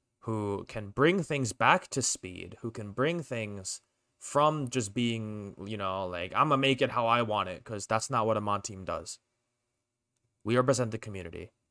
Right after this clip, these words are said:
for sure. So, personally, as a member of the team, and I will advocate this, uh, at least for now. I'm not sure if it'll ever change. I hope it doesn't.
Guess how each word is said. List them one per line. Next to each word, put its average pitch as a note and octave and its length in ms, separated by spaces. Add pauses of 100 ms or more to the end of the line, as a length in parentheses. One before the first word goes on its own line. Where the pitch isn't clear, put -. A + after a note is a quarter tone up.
(220)
for F2 160
sure. - 340 (720)
So, F#2 400 (1600)
personally, B2 1000 (720)
as C3 180
a C#3+ 60
member A#2+ 340
of G2 120
the G2+ 80
team, F#2 520 (140)
and F#2+ 120
I G2 140
will G2+ 180
advocate F#2 440
this, - 380 (300)
uh, E2 260
at F2 120
least F#2 220 (320)
for F#2+ 120
now. D2 280 (460)
I'm F2+ 120
not F2 180
sure F2+ 140
if F2+ 100
it'll F#2 140
ever F2+ 120
change. - 260
I - 40
hope F#2+ 140
it - 60
doesn't. D2+ 260